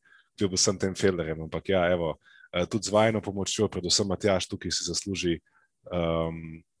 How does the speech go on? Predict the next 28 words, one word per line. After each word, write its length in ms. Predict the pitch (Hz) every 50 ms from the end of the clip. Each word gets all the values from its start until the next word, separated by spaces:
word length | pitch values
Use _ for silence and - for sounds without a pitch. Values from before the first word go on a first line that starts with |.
| _ _ _ - 92
glavni 440 | - - 98 101 107 110 113 104 92
vse 200 | 87 - - 95
čestitke 500 | - 92 - - - 101 - - - 87
za 120 | - 90
to, 160 | 85 - 92 -
ker 200 | - - 87 87
je 100 | 85 80
bil 180 | 87 98 92
nekdo, 280 | 87 85 78 - 92 87
ki 180 | - - 90
je 200 | 87 85 82 82 - _ _ _ _ _ _ _ _ -
absolutno 580 | 101 101 - - - 107 110 120 - - 104 92
sprevedel 500 | - - - 92 92 98 98 92 90 82
to 180 | - 98 90
idejo, 500 | 85 80 90 85 80 78 73 73 73 73 _
eh, 120 | _ - 82
od 200 | 80 78 80 82 -
samega 340 | - 104 101 98 92 92
začetka 400 | 82 87 - - 90 - - 87
pa 120 | - - 80
do 100 | 82 78
konca, 360 | - 85 85 82 - - 78
od 80 | 73 -
tega, 220 | 92 85 85 85
da 140 | 80 85 82
uredi, 600 | 80 78 80 80 - - 117 117 113 110 104 95 - - - - _
izbere 440 | - 85 - - - 104 104 101 98
teme, 540 | - - 95 95 92 90 87 87 85 82 78